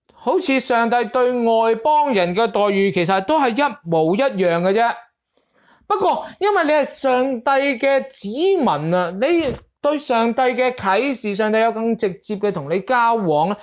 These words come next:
理論上你應該更加醒定啲啦，係咪？所以呢，廣東俗語都有一句叫做咩啊？跟官咁耐啊，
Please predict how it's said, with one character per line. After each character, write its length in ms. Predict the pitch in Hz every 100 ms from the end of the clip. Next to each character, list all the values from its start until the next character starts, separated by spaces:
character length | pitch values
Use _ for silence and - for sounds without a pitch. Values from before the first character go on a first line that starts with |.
| - -
理 400 | - 208 214 285
論 200 | 311 254 233
上 220 | 233 220
你 100 | 233
應 200 | 277 330
該 140 | 330
更 440 | 330 262 240 254 233
加 280 | 294 294
醒 640 | 285 - - 160 220 311 294
定 360 | 208 185 196
啲 240 | 196 254 262
啦， 320 | 262 262 240
係 60 | 185
咪？ 380 | 175 185 262 254 _ _ _ _
所 240 | - 254 311
以 160 | 262
呢， 180 | 254 277 - - - _ _ _ _ _ _
廣 180 | - 208
東 180 | 269 277
俗 140 | 220
語 160 | 190 190
都 100 | 240
有 200 | 214 202
一 280 | 208 185 160
句 140 | 165
叫 100 | 160
做 40 | 147
咩 140 | 160
啊？ 300 | 151 120 - _ _ _ _ _
跟 320 | 269 285 285
官 260 | - 262 262
咁 140 | 208 190
耐 300 | 185 151 151
啊， 260 | 147 107